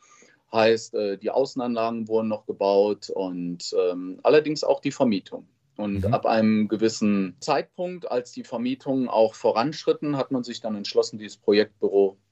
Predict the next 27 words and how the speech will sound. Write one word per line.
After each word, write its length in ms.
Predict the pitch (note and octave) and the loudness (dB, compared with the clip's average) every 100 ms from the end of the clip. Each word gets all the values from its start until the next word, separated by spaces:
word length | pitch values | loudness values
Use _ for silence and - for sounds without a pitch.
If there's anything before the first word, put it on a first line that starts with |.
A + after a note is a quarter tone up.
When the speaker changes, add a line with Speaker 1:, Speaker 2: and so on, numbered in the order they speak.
| - | 2
Speaker 1:
aufzugeben 680 | C#3 C#3 - D3 C#3 C3 C3 - | 4 4 -4 -4 -2 -2 -4 -6
und 160 | A#2 | -4
ebenfalls 560 | G2 G#2 - G2 - - | -2 -2 -2 -2 -2 -8
in 200 | G#2+ G2+ | -4 -2
die 220 | G2+ G2 | -2 -2
Vermietung 580 | F#2+ A#2+ A#2 G2 - F2 | 0 2 4 2 -2 -8
zu 180 | - F2+ | -8 -8
nehmen. 260 | D#2+ D2 D#2 | -8 -8 -6
Speaker 2:
Mhm. 80 | |
Speaker 1:
Also 160 | E2+ E2 | -2 -2
es 140 | E2+ | 0
war 320 | F#2+ F#2 F#2+ F#2+ F#2 - - | 2 4 4 2 -6 -14 -2
ganz 340 | G#2 G#2 G#2 - | 0 0 -4 -8
klassisch, 580 | - C#3+ - C#3 - _ _ - | 0 0 2 -2 -2 _ _ -14
die 600 | A#2 G#2+ - A2+ A2+ A#2+ | -12 -10 -10 -10 -8 -6
Küche 640 | - D#3 D#3 D3 C#3 C3 A#2+ G#2+ _ _ | -4 -2 2 6 6 4 -4 -20 _ _
war 260 | G#2 G#2 G2+ | -6 -6 -6
als 260 | G2+ - | -8 -10
kleine 320 | - G#2+ G2+ | -10 -6 -6
Teeküche 540 | G2+ E3+ F3 D#3 D3+ C3+ | -6 -8 -6 -10 -10 -6
genutzt, 480 | C3 B2+ B2 - _ _ _ _ G#2+ | 0 0 0 -6 _ _ _ _ -6
die 80 | |
Sanitärräume 720 | G2+ G2+ G2 B2 B2 A#2+ A#2 A2+ | 0 0 0 2 4 4 4 0
natürlich 800 | A2 A2 A2 G#2 G2+ G2 - G2+ | -4 -4 0 2 2 -2 -4 -4
und 440 | G2 F#2 F#2 - - | -4 -4 -8 -8 0
der 240 | G2+ F#2 | 2 2
Wohn-Ess-Bereich 960 | G2 F#2+ G#2 - - G#2+ F#2+ F#2 F2+ | 2 2 -2 0 2 2 2 -4 -6